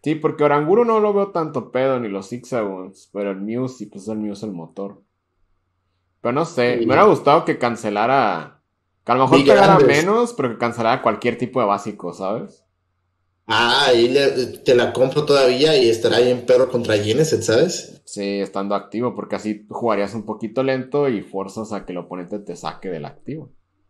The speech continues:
Speaker 1: Y pues también cancelas Crobat, cancelas Eldevoss, cancelas, ¿qué otra cosa? Zacianes, Samacentas, güey, también.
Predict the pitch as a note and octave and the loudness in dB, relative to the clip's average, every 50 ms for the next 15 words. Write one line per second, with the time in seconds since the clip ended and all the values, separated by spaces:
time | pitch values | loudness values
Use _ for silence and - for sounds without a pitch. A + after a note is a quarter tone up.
0 | _ _ _ _ _ _ _ _ _ _ _ _ _ _ _ _ - F#2+ F#2+ - | _ _ _ _ _ _ _ _ _ _ _ _ _ _ _ _ -16 -16 -16 -16
1 | - _ F#2+ F#2+ F#2+ F#2+ G2+ G2 G2 G2 F#2+ F2 - - - G#2+ A2+ A#2 A2+ A2+ | -12 _ -10 -10 -6 -6 -8 -6 -6 -6 -6 -6 -8 -8 -6 -2 0 0 2 2
2 | A2 G#2+ G#2 G2+ G2 G2 F2+ E2 - - - E2 E2 F2+ F2+ F2 E2+ - - G2+ | 2 2 2 2 2 0 -2 -4 -10 -14 -16 -16 -14 -12 -12 -12 -10 -8 -8 -8
3 | G2 G2+ F#2+ F#2 F2+ F2+ F2+ F2 E2+ E2+ E2 - _ D#2 D2+ - F2 F2 F2 F2+ | -6 -6 -6 -6 -6 -6 -6 -8 -8 -10 -12 -16 _ -20 -18 -16 -14 -10 -8 -8
4 | E2+ E2 D#2+ - - - - - _ _ _ _ _ _ _ _ _ _ _ _ | -8 -8 -10 -16 -20 -20 -20 -20 _ _ _ _ _ _ _ _ _ _ _ _
5 | _ _ _ _ _ _ _ _ _ _ _ _ _ _ _ _ F#2 F#2 F#2 - | _ _ _ _ _ _ _ _ _ _ _ _ _ _ _ _ -12 -12 -10 -8
6 | F#2+ F#2+ F2 - - F#2+ F2+ - F#2 F2 E2+ E2+ D#2+ - F2 E2+ - - G#2 G2+ | -8 -8 -8 -10 -12 -14 -12 -10 -10 -10 -10 -10 -8 -8 -8 -8 -8 -6 -6 -4
7 | G2+ G2+ G#2 G2+ G2+ F#2+ F#2 F#2 E2+ - - - - - - - - - - - | -4 -4 -6 -8 -8 -8 -8 -10 -12 -14 -18 -20 -20 -20 -20 -20 -20 -20 -20 -20
8 | - - E2 E2 D#2 - F2 F2+ G2+ A#2+ B2+ B2+ - A2 G2 F2 F2 F2+ F2 E2 | -18 -10 -10 -10 -10 -8 -8 -6 -6 -6 -8 -6 -4 -4 -4 -4 -6 -10 -12 -12
9 | - - D#2 D#2 D#2+ E2+ F2+ F#2 F#2 G2 - | -12 -16 -16 -16 -14 -14 -14 -14 -16 -18 -12